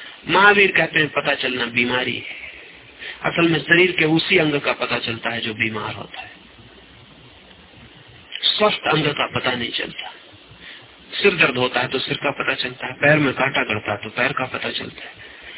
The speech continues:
महावीर कहते हैं सम्यक आहार, पता ही ना चले, भूख का भी नहीं, भोजन का भी नहीं, सोने का भी नहीं, जागने का भी नहीं, श्रम का भी नहीं, विश्राम का भी नहीं।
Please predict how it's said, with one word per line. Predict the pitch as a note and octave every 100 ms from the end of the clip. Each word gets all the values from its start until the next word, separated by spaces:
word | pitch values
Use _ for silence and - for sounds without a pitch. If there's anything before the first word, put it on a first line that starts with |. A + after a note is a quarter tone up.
| - - - - - - - - - -
महावीर | D#3 F#3+ G#3 G#3+ F3+
कहते | F3 D#3+ E3+
हैं | C#3+
सम्यक | - C#3+ D#3+ D3+ C#3+ -
आहार, | C3 C3 B2 A2+ -
पता | C#3 D3+ D#3
ही | C#3 E3+
ना | F3 E3+
चले, | C3 A2 G2 - -
भूख | C3+ D3
का | - D#3+
भी | D#3+ D3+
नहीं, | A2 A2+ - - - - - - - G#2 G2
भोजन | B2 C#3+ F#3
का | F3+ F#3
भी | E3
नहीं, | C3+ A2+ - - - - - - - - - - - - - - - -
सोने | G#3 G#3+ B3+ C4+
का | C4+
भी | C4+ C4+
नहीं, | B3 A#3 D#3 A#2+
जागने | D3+ F3 G#3+ A3
का | G#3+ G3
भी | E3+
नहीं, | C3+ G#2 - - - - - - - - - - - -
श्रम | - A3 B3+ C4+
का | C#4+
भी | C#4+ D4
नहीं, | C#4 C#4+
विश्राम | A#3+ A3+ G#3 A#3 C4
का | B3+ A#3+
भी | A3
नहीं। | C#3+